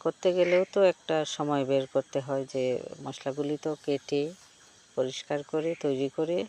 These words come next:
দিলে তারপরে হয়তো আমি একটু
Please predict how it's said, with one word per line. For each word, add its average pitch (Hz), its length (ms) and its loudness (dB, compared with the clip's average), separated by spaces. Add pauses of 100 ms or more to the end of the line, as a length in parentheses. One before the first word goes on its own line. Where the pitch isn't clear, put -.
(800)
দিলে 156 300 0 (140)
তারপরে 156 440 0
হয়তো 151 260 -4
আমি 135 160 0 (760)
একটু - 200 -2